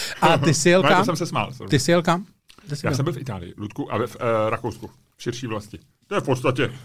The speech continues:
Speaker 2: byl jsem doma, Evropská unie.
Speaker 1: Hele, my jsme, my jsme natočili konec konců podcasty během tvý dovolený dva.
Speaker 2: Mhm.
Speaker 1: Bez videa samozřejmě. A, eh, řekni
Speaker 2: No,
Speaker 1: mi jenom
Speaker 2: máme,
Speaker 1: tak
Speaker 2: máme na cloudu, eh, videíčko.
Speaker 1: Kdybys to měl, kdybys to měl shrnout,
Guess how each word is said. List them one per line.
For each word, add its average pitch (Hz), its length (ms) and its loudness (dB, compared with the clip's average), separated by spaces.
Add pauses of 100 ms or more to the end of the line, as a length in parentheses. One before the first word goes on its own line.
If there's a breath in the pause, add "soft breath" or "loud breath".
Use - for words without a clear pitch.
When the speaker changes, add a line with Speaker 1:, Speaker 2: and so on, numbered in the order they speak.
(120)
Speaker 2:
byl 117 140 -2
jsem 127 140 0
doma, 92 340 -6 (340)
Evropská 117 420 -4
unie. 101 460 -6 (100)
Speaker 1:
Hele, 185 220 6
my 170 80 6
jsme, 190 240 4
my 135 140 4
jsme 127 160 2
natočili 135 380 4
konec 123 220 2
konců 113 580 2 (120)
podcasty 127 480 2
během 123 340 4
tvý 131 200 2
dovolený 123 420 6
dva. 127 120 2
Speaker 2:
Mhm. 127 140 -2 (960 loud breath)
Speaker 1:
Bez 120 220 4
videa 123 240 4
samozřejmě. 139 500 2
A, 135 420 6 (120)
eh, 135 340 8
řekni 160 180 4
Speaker 2:
No, 220 60 10
Speaker 1:
mi 208 60 8
jenom 202 200 8
Speaker 2:
máme, - 20 0 (100)
Speaker 1:
tak - 80 -4 (200)
Speaker 2:
máme 190 320 -4
na 156 100 0
cloudu, 123 520 0
eh, 98 300 -10
videíčko. 98 540 -10
Speaker 1:
Kdybys 139 360 2
to 180 120 4
měl, 180 260 4
kdybys 156 200 0
to 165 80 -2
měl 165 140 2
shrnout, 127 580 2